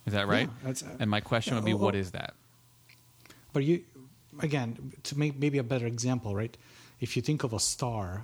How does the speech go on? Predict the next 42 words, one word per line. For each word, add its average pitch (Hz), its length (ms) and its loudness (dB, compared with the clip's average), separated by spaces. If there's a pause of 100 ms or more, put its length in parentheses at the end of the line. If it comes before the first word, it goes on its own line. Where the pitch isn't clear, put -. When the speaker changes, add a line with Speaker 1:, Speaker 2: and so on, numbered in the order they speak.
(260)
Speaker 2:
uh, 131 60 -4
if 120 180 -6
you 120 60 0
think 127 160 0
about 104 300 -2
the 107 100 -4
sun, 98 420 0
right? 110 260 -4
Speaker 1:
Mm-hmm. 117 280 -2 (1400)
Speaker 2:
It 151 260 6
is 135 280 2
one 113 460 -2
thing, 101 560 -2 (160)
but 110 180 -2
we 120 140 2
know 113 400 0
that 101 140 -4
it's 101 200 -2
not 107 220 0
static, 107 540 -2
right? 107 100 -4
There 104 140 -4
are 110 60 -6
always 127 600 2
things, 107 340 -4
there's 107 200 -2
always 123 300 2
those, 107 200 -4 (460)
I 131 40 0
don't 127 80 2
know, 107 120 2
or 104 220 -2
if 101 120 -4
you 123 60 -2
think 117 160 -2
about 107 220 0
lava 107 480 -2
inside 101 260 -4
a - 20 -2
volcano, 104 500 -2
right? 104 160 -2
Speaker 1:
Mm-hmm. 120 180 -2